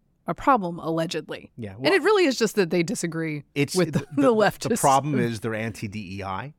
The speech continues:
Speaker 1: Yeah.
Speaker 2: Or they're anti-vax.
Speaker 1: Yeah.
Speaker 2: And, and then w-, and they throw in, just for good measure, rooted in white supremacy. But which, which, how so?
Speaker 1: Yeah.
Speaker 2: Was there, like, some organization in the eighteen seventies <laughs> that was connected
Speaker 1: It's
Speaker 2: to
Speaker 1: like,
Speaker 2: this?
Speaker 1: uh,
Speaker 2: It's terrible.
Speaker 1: yeah.
Speaker 2: Okay.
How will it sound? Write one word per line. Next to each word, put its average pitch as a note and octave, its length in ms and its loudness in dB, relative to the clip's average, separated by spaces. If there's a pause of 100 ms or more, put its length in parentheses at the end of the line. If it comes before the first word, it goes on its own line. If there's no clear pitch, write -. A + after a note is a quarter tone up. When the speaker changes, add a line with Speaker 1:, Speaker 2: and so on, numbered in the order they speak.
Speaker 1:
Yeah. F#3 260 0
Speaker 2:
Or F2 80 -16
they're F#2 120 -6
anti-vax. G2+ 760 -6
Speaker 1:
Yeah. - 140 -12 (320)
Speaker 2:
And, A2+ 400 0
and B2+ 120 0
then B2+ 80 2
w-, C#3 120 -2
and A#2+ 80 -2
they B2+ 80 2
throw C3+ 320 2
in, C3 80 0
just - 160 -6
for D3+ 100 -6
good C#3 180 0
measure, C#3 440 0
rooted D3+ 400 -2
in C3+ 100 -2
white C#3 180 -4
supremacy. B2+ 600 -8
But F3+ 180 -4
which, B3+ 160 0
which, A#3+ 280 -8 (100)
how - 180 -4
so? C3+ 400 0 (220)
Speaker 1:
Yeah. F#3 120 -4
Speaker 2:
Was B2 120 0
there, E3+ 100 2
like, D#3 240 2
some C#3 200 -4
organization C#3 840 -4
in B2 260 -6
the A#2+ 500 -8
eighteen C3+ 380 -6
seventies C#3 580 -6 (460)
<laughs> - 460 -20
that C4+ 140 6
was - 140 -6
connected - 440 -4
Speaker 1:
It's - 140 -10
Speaker 2:
to - 60 -10
Speaker 1:
like, A#3 240 -4
Speaker 2:
this? - 120 -16
Speaker 1:
uh, - 220 -18 (140)
Speaker 2:
It's F#3 100 -12
terrible. - 340 -16 (440)
Speaker 1:
yeah. - 100 -10
Speaker 2:
Okay. - 200 -10